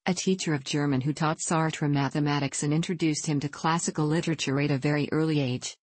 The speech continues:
When he was twelve, Sartre's mother remarried, and the family moved to La Rochelle,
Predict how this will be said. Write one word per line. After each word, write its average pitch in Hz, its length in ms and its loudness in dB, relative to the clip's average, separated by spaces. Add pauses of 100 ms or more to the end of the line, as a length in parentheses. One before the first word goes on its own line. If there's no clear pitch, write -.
(140)
When 180 140 4
he 196 120 6
was 185 160 0
twelve, 147 560 -2 (220)
Sartre's 170 500 -2
mother 151 240 0
remarried, 147 640 0 (220)
and 160 100 2
the 165 80 2
family 160 400 2
moved 160 340 2
to 156 100 0
La 147 180 2
Rochelle, 135 560 -2